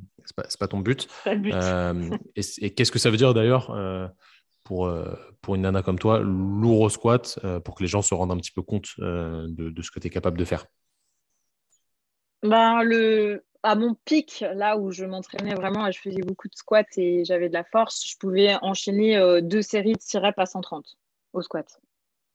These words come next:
Speaker 2: C'est vraiment, j'ai de la force dans les jambes. Euh,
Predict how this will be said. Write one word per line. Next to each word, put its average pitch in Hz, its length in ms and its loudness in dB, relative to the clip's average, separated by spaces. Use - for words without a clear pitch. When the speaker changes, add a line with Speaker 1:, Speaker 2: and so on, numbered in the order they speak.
Speaker 2:
C'est 233 80 4
vraiment, 233 420 6
j'ai 196 200 -6
de 180 60 -8
la 190 100 2
force 240 220 -2
dans 202 60 -6
les 190 100 -8
jambes. 214 340 -4
Euh, 180 240 4